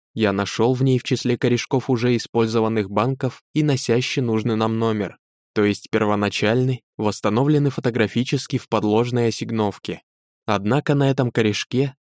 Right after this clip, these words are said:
значились совершенно другое имя, дело и сумма не в триста, а в десять тысяч рублей. Стало очевидным, что корешок в книге был для видимости заполнен выдуманным текстом,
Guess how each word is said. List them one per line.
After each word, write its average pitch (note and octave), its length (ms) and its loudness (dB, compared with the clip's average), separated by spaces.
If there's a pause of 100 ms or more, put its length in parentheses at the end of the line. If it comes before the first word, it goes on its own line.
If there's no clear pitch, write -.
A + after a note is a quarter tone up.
значились C3 680 0
совершенно C#3+ 680 0
другое B2+ 400 2
имя, B2 400 0 (120)
дело A2+ 480 0 (120)
и C#3+ 100 0
сумма A#2+ 380 -2
не A2+ 100 0
в - 100 -10
триста, G#2+ 500 -2 (280)
а A2 140 0
в G2 80 -8
десять B2 440 -2
тысяч G#2 360 -4
рублей. G#2+ 480 -2 (720)
Стало B2+ 440 -2
очевидным, B2 580 0
что - 200 -4
корешок A2 480 0
в - 80 -14
книге B2 400 -4 (160)
был A2+ 300 2
для C#3+ 180 2
видимости C3+ 560 0
заполнен A#2+ 600 0
выдуманным A2+ 580 0
текстом, F#2 580 -4